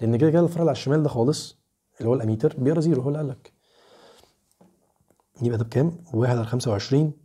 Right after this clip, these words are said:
دوت واحد على خمسة وعشرين. دلوقتي أقدر آخد اللوب اللي على اليمين وأحل إيه؟ وأحل السؤال. يلا بينا. هقف بقى ده النقطة الزرقاء وألف إيه؟ وألف كلوك. يبقى نيجاتيف فيفتي في one over twenty-five.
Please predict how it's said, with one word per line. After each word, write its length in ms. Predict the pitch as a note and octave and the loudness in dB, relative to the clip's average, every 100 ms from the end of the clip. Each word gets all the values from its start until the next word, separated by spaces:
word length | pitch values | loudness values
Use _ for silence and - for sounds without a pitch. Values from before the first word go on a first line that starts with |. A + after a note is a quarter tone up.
| _ _ - | _ _ -6
دوت 480 | A2 A2+ A2 A2+ - _ - | 0 0 0 -6 -20 _ -4
واحد 180 | A2 | -2
على 100 | A2 | -2
خمسة 240 | G#2+ G#2 G2+ | -4 -8 -8
وعشرين. 260 | G#2+ - _ _ A#2 | -10 -16 _ _ 0
دلوقتي 420 | A#2 D3 E3 E3 | 4 4 4 0
أقدر 220 | C#3+ C3 | 0 -2
آخد 220 | - B2 | -2 0
اللوب 240 | A2 D3 F3+ | 2 4 2
اللي 100 | D3+ | 2
على 140 | A#2 | 0
اليمين 400 | A#2 B2 E3 - _ _ _ _ _ | 2 0 -2 -8 _ _ _ _ _
وأحل 400 | A#2+ - B2 A2+ | -16 -4 -2 0
إيه؟ 160 | A2 G#2+ - _ _ _ _ _ - | 0 -2 -6 _ _ _ _ _ -10
وأحل 180 | A2+ A2+ | -4 -4
السؤال. 280 | - A2 - _ | -4 -12 -18 _
يلا 140 | A2 G2 | -4 -2
بينا. 180 | G2 - _ _ _ _ | -4 -10 _ _ _ _
هقف 280 | - B2+ A#2 | 0 2 4
بقى 160 | A#2 A#2 | 2 2
ده 100 | A2+ | 2
النقطة 200 | B2 A#2+ | 0 0
الزرقاء 280 | G#2+ C#3+ | 0 0
وألف 260 | A2+ A#2 A#2 | 0 0 0
إيه؟ 160 | A#2 A#2 - _ _ - | -2 -2 -10 _ _ -6
وألف 220 | A#2 A2+ | -4 -4
كلوك. 340 | - - - _ _ _ _ _ _ _ _ _ _ _ _ - - - - | -8 -12 -16 _ _ _ _ _ _ _ _ _ _ _ _ -20 -20 -20 -6
يبقى 220 | A#2+ - | -4 2
نيجاتيف 640 | A#2 D#3 E3 - F#2+ A2 - _ _ | 4 4 4 0 -4 -8 -12 _ _
فيفتي 680 | - - E3+ - - C#3 F#3 - _ _ _ _ _ _ | -20 0 0 0 -4 -4 -4 -8 _ _ _ _ _ _
في 200 | - B2 | -8 0
one 160 | C3 B2 | 2 4
over 140 | A2+ | 2
twenty-five. 640 | A2+ G#2+ A#2+ - D3 C3+ | 0 -4 -4 -2 -2 -2